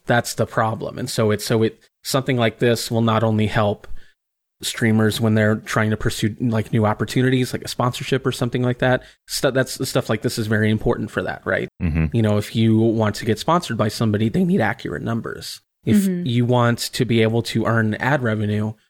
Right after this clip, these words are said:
Speaker 1: and earn a decent amount of ad revenue, I honestly wouldn't be surprised if the payout did increase now that this change has been made.
Speaker 2: Mm-hmm.
Speaker 1: We need accurate numbers.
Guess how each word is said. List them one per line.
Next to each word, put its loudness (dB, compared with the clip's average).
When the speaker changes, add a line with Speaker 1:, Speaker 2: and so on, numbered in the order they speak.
Speaker 1:
and 2
earn 4
a 0
decent 0
amount 4
of -2
ad 0
revenue, -4
I 2
honestly 2
wouldn't 0
be -2
surprised -2
if -2
the -2
payout -2
did -4
increase -6
now 2
that -4
this -8
change -6
has -20
been -10
made. -8
Speaker 2:
Mm-hmm. 0
Speaker 1:
We 4
need 4
accurate 0
numbers. -4